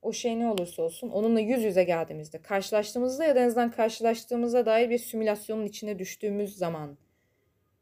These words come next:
hakikaten duygularımızı, gerçek düşüncelerimizi, aslında ne istediğimizi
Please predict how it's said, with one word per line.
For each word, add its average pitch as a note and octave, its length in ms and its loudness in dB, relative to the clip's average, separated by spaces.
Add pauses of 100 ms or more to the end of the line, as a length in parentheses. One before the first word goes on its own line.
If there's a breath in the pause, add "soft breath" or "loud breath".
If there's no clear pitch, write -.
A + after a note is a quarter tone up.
(300)
hakikaten F#3+ 920 -2 (1800)
duygularımızı, F#3+ 760 4
gerçek E3+ 480 -2
düşüncelerimizi, G3 760 0
aslında A3 440 0
ne G3 160 0
istediğimizi E3 840 -8